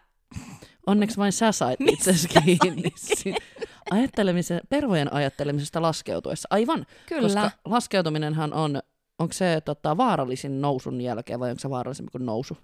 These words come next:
Speaker 2: Joo.
Speaker 1: En muista.
Speaker 2: No, mut jomminkummin.
Speaker 1: Mut joo, silloin kyllä vilisee koko elämä aina niinku silmien edestä. Suihin ottaen <laughs> päivineen.
Speaker 2: <laughs> Vilisee koko elämä.
Speaker 1: Perus.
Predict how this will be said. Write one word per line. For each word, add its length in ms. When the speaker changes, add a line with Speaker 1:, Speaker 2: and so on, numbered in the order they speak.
Speaker 2:
Joo. 140
Speaker 1:
En 60
muista. 300
Speaker 2:
No, 100
mut 140
jomminkummin. 640
Speaker 1:
Mut 140
joo, 160
silloin 320
kyllä 180
vilisee 380
koko 220
elämä 340
aina 200
niinku 240
silmien 420
edestä. 340
Suihin 420
ottaen 320
<laughs> 180
päivineen. 640
Speaker 2:
<laughs> 140
Vilisee 460
koko 380
elämä. 680
Speaker 1:
Perus. 400